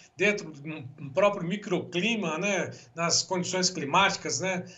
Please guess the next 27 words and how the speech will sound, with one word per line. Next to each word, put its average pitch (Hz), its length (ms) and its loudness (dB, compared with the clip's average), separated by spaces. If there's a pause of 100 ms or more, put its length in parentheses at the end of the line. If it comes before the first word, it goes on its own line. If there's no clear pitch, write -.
(160)
eh, 151 180 2
desse 165 260 4
Brasil, 156 380 0 (400)
ah, 143 340 0
fora, 180 460 6
o 131 80 -4
bioma, 170 500 2
cerrado, 180 680 2 (280)
né, 180 120 0
a 151 720 2
parte 190 320 4
toda 180 420 0 (320)
no, 165 280 2
do 165 140 -6
sul - 280 0
do 175 80 -2
país, 170 560 2
enfim, 175 540 0 (680)
escolher 240 760 4 (100)
e 226 100 -12
tomar 208 400 0
a 202 60 0
decisão 185 480 -2
na 165 160 2
hora 190 240 6
que 190 120 -10
precisa 156 800 0